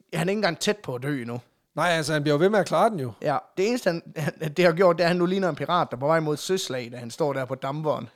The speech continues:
Speaker 2: Men
Speaker 1: Øh,
Speaker 2: skal til Flandern.
Speaker 1: Ja, på vej mod Frankrig. Adrian de Wiart, han, øh, ankommer til, øh,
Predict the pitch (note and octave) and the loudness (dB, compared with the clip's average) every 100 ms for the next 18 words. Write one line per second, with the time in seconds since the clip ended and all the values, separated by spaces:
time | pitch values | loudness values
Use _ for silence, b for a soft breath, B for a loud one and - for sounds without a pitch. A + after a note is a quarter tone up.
0 | _ - C#3 B2+ B2 - B2+ B2+ B2 G2+ | _ -2 -2 0 -2 -2 -4 -4 -4 -6
1 | F#2 _ - C#3 - _ _ _ - D3+ | -14 _ -2 -2 -4 _ _ _ -4 -2
2 | C#3+ D3 C#3 C3+ C3+ C#3+ - - _ b | 0 -2 -2 -4 -6 -6 -10 -12 _ b
3 | b b b b b b b - G#3 A3 | b b b b b b b -2 0 2
4 | A3+ D3 C3+ D#3 D3 D3+ F3+ - - D#3+ | 0 0 -2 -2 2 2 2 0 -4 0
5 | E3+ D#3 D3+ - F#3 F#3 D#3+ C3 - D3+ | 2 2 2 0 0 2 2 0 -4 -2
6 | C#3 B2+ B2 | -2 -2 -4